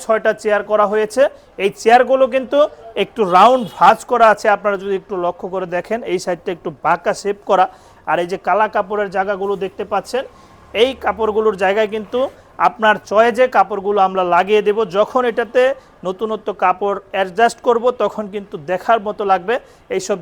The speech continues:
জায়গা যদি, আহ, আপনার যখন ঘষা মাজা করে কালার করা হবে, অসাধারণ লাগবে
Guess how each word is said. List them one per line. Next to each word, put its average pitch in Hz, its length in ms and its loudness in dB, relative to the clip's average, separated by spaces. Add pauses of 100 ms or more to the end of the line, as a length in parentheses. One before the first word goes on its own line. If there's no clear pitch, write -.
জায়গা 190 200 0 (120)
যদি, 196 260 -4
আহ, - 60 -12 (520)
আপনার 170 280 -6
যখন 180 180 -6 (120)
ঘষা 185 260 -2
মাজা 196 320 -2
করে 190 220 -4
কালার 190 280 4
করা 190 200 0
হবে, 185 180 -2 (400)
অসাধারণ 220 580 4
লাগবে 202 200 0